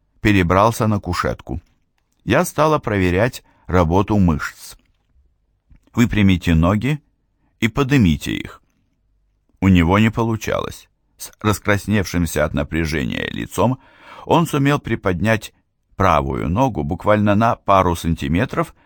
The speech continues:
а потом принялся помогать себе руками. "Пошевелите большим пальцем". Судя по лицу, Мэтью старался изо всех сил,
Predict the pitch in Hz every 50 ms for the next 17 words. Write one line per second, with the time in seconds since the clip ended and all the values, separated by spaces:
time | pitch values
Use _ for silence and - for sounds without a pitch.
0 | _ _ _ _ - - - - 95 92 117 104 - 185 190 180 - 160 143 127
1 | 117 110 - 123 120 - - 101 98 87 87 78 92 101 123 - - - - 90
2 | 80 80 90 92 90 92 - - - 50 50 - - - - _ _ _ _ _
3 | _ _ _ _ _ _ _ _ _ _ _ _ _ _ _ _ - 110 104 98
4 | - 113 107 98 104 104 107 135 170 160 - 175 147 123 113 104 92 - - 131
5 | 135 127 - - 73 71 67 65 - - 62 65 65 _ _ _ _ _ _ _
6 | _ _ _ _ _ _ _ _ _ - _ - - - 95 92 87 87 80 -
7 | 82 80 78 73 - - - 101 104 87 82 85 80 - - 78 73 - - -
8 | 78 76 76 76 76 76 - - 69 73 71 73 76 71 - - - - - -
9 | - - 76 92 104 113